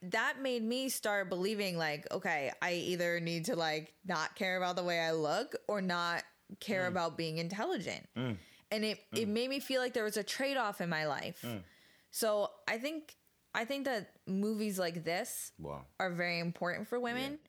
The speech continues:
Speaker 2: Yeah.
Speaker 1: <laughs> You know, Sugar Plum's in, like, her beautiful dress.
Speaker 2: Yeah.
Speaker 1: Clara's wearing very beautiful dresses. You don't have to give up one for the other.
Speaker 2: Yeah.
Speaker 1: Like, you can, you can
Speaker 2: Yeah.
Speaker 1: be trendy and fashionable and also <laughs> be super smart.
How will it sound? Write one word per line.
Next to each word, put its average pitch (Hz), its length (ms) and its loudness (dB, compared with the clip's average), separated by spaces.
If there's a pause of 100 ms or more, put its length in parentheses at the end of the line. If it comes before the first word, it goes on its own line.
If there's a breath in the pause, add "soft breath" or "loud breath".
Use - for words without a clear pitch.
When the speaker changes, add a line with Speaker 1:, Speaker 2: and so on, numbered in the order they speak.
Speaker 2:
Yeah. 226 100 -4
Speaker 1:
<laughs> 240 60 2
You 226 80 4
know, 190 260 0 (120)
Sugar 208 340 0
Plum's 196 360 0
in, 175 140 0
like, 160 220 0
her 165 100 0
beautiful 170 460 0
dress. 160 720 0
Speaker 2:
Yeah. 92 240 -2
Speaker 1:
Clara's 175 500 2
wearing 170 300 0
very 165 200 2
beautiful 165 600 -2
dresses. 160 640 0 (420 loud breath)
You 220 140 0
don't 254 220 0
have 233 280 0
to 226 100 0
give 196 240 2
up 180 200 0
one 170 320 0
for 165 160 -2
the 151 180 0
other. 120 400 0
Speaker 2:
Yeah. 82 200 -4 (340)
Speaker 1:
Like, 180 280 0
you 214 180 0
can, 262 280 0 (140)
you 233 120 0
can 240 200 0
Speaker 2:
Yeah. 254 100 2
Speaker 1:
be 269 40 -2
trendy 226 440 0
and 214 100 0
fashionable 190 680 0 (220)
and 180 240 0
also 240 360 0
<laughs> 220 100 -2
be 240 80 0
super 202 320 -2
smart. 165 400 -4